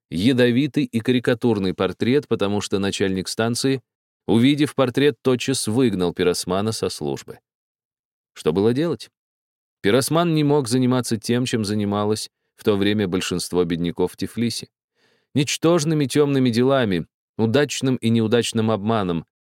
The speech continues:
Для этого он был слишком чистосердечен и горд.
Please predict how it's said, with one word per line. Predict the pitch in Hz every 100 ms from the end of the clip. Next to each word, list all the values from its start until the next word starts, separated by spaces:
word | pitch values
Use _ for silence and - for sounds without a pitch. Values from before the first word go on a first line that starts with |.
| _
Для | 117 160
этого | 147 131
он | 135 120
был | 123
слишком | - 127 117 110 104
чистосердечен | 104 - 87 - 82 78 92 - 85
и | 78
горд. | 71 69 - -